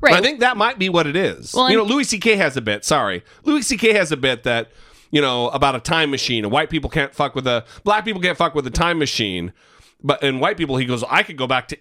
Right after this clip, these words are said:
Speaker 2: any year, year two. I don't even know what's happening, but I could go back and they'd be like, 'Oh, yes, sir. Here's a, we have a table waiting for you.'" He goes, "In the past, but in the future,"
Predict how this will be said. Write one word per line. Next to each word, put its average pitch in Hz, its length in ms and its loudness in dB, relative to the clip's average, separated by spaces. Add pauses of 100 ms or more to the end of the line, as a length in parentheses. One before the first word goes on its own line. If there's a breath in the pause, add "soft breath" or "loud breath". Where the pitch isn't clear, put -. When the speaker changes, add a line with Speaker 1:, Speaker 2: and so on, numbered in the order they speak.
Speaker 2:
any 269 260 0
year, 214 460 0
year 208 560 -2
two. 320 420 -2
I 165 60 -2
don't 247 120 0
even 202 80 -2
know 185 60 -2
what's 151 140 -4
happening, 262 480 -2
but 135 80 0
I 175 60 -2
could 160 160 -12
go 139 100 0
back 135 320 0
and 131 100 -4
they'd 135 140 0
be 127 80 0
like, 107 140 0
'Oh, 226 160 2
yes, 196 180 -4
sir. 240 240 -2
Here's 123 240 -6
a, 131 60 -6
we 131 100 -6
have 127 100 -2
a 151 60 -4
table 175 260 -2
waiting 226 260 -2
for 156 100 -8
you.'" 82 240 -6 (520 soft breath)
He - 120 -2
goes, 156 260 2
"In 185 160 0
the 135 80 -4
past, 220 560 -2
but 180 80 2
in 226 140 0
the 147 40 0
future," 139 680 -2